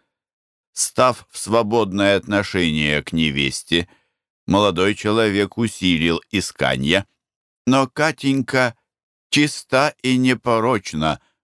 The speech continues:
вышла изо всех похождений с ним. Князь стал тревожен, сумрачен,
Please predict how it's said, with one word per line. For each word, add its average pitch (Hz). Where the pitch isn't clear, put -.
вышла 104
изо 82
всех 82
похождений 78
с -
ним. 82
Князь 82
стал 82
тревожен, 82
сумрачен, 82